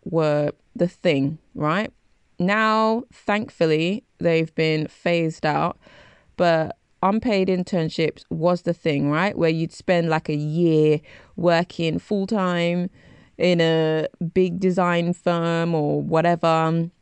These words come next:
to get experience and get a head start. But the fact of the matter is, the only people who could afford to do that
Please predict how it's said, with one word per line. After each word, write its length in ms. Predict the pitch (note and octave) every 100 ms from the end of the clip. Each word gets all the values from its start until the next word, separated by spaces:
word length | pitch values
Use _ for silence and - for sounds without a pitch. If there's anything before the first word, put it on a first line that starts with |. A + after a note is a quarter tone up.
| -
to 100 | E3+
get 140 | D#3+
experience 760 | - - - F3 E3 D#3+ D#3 -
and 100 | D3+
get 140 | -
a 20 | E3
head 220 | E3 D#3+
start. 360 | - D#3+ D#3 -
But 120 | -
the 60 | G#3
fact 360 | - F4 -
of 60 | A3+
the 80 | A3
matter 340 | G#3+ - G3+
is, 220 | F#3 E3
the 120 | F3+
only 240 | G3 B3+ D#4
people 460 | - D#4 D4+ G3+
who 120 | F#3+ F#3
could 140 | F#3
afford 320 | F3+ - A#3+
to 80 | A3+
do 220 | F#3 A#3+ G3
that 200 | D#3+